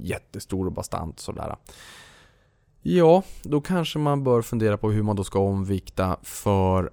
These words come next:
att den här personen inte ska bli så stor och, och utgöra en så stor del av portföljen och utgöra en latent risk då, så att säga, att man då inte vill falla i vattnet.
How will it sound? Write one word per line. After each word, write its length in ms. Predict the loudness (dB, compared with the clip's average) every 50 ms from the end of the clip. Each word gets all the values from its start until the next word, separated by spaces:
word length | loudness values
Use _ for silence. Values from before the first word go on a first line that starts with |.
| -8 -6
att 380 | -4 -2 -2 -4 -6 -10 -8
den 120 | -6 -4 -2
här 200 | -2 -2 -2 -2
personen 460 | -4 -6 -6 -6 -4 -4 -4 -4 -4
inte 180 | -4 -6 -8 -8
ska 140 | -8 -6
bli 420 | -4 -2 0 0 0 0 0 -2 -4 -6 -14 _ _ _
så 200 | -14 -8 -6 -6
stor 500 | -6 -4 -2 -2 -2 -2 -2 -4 -4 -2
och, 440 | -2 -2 -2 -2 -4 -4 -4 -6 -6
och 80 | -6 -2 -2
utgöra 440 | -2 -2 -2 0 0 0 0 2
en 100 | 0 -2
så 120 | -4 -6 -8
stor 220 | -4 -2 -2 0
del 120 | 2 0 0
av 60 | 0
portföljen 520 | -4 -8 -8 -2 0 0 0 0 0 -2
och 180 | -2 -2 -2 -4 -6 -6 -4
utgöra 360 | -2 -2 -2 0 2 2 2 2
en 60 | 2
latent 440 | 0 0 -2 -2 -2 -2 -2 -2 -2
risk 360 | 0 0 0 0 -2 -6 -4
då, 100 | -4 -2
så 80 | -2
att 60 | -2 -2
säga, 260 | -2 -2 0 0 0
att 380 | -2 -2 -2 -2 -2 -2 0
man 120 | 0 0 0
då 120 | 0 0
inte 160 | -2 -2 -4
vill 100 | -6 -8
falla 240 | -6 -8 -8 -8 -6
i 80 | -8 -6
vattnet. 480 | -8 -8 -10 -10 -10 -12 -12 -12 -14